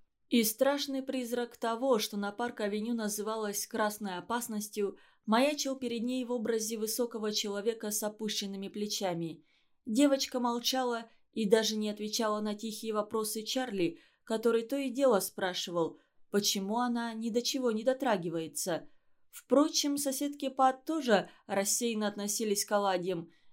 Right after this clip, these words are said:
и Нэнси и Мэри плохо верили тому, что рассказывал Джим Робинсон, но так удивительно было то, о чем он говорил,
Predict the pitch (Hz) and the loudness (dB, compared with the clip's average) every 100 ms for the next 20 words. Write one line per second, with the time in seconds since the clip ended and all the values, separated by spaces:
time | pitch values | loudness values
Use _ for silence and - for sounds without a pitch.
0 | - 220 214 240 240 - 202 196 247 233 | -2 4 4 4 0 0 0 0 0 0
1 | 220 254 262 233 214 233 220 214 208 202 | 0 2 2 2 0 0 0 -2 0 0
2 | 214 254 240 - 202 202 - 233 214 214 | 0 -2 -2 -2 0 0 -2 -6 -6 -4
3 | 214 214 233 226 254 240 190 165 190 165 | -2 -2 -4 -2 0 2 0 0 -6 -8
4 | - _ _ _ 190 190 190 - 226 220 | -12 _ _ _ -4 -2 -2 -2 -2 -2
5 | 214 214 262 262 190 190 180 196 180 170 | -4 -2 -2 -2 -2 -2 0 0 0 0
6 | 240 240 214 - - - 285 285 302 277 | 0 0 -4 -16 -16 -2 0 2 0 0
7 | 262 262 247 247 214 170 | 4 4 4 4 4 4